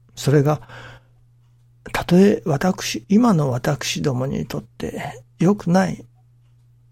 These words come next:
と思われるようなことであっても、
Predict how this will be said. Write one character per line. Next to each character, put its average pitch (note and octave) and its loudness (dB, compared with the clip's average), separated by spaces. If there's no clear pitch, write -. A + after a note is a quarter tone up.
と D#3+ 4
思 D3+ 2
わ D#3+ 6
れ E3 2
る D3+ -4
よ D#3 2
う - -2
な C3 -6
こ - -14
と - -4
で - -4
あ - -4
っ - -12
て - -12
も、 - -12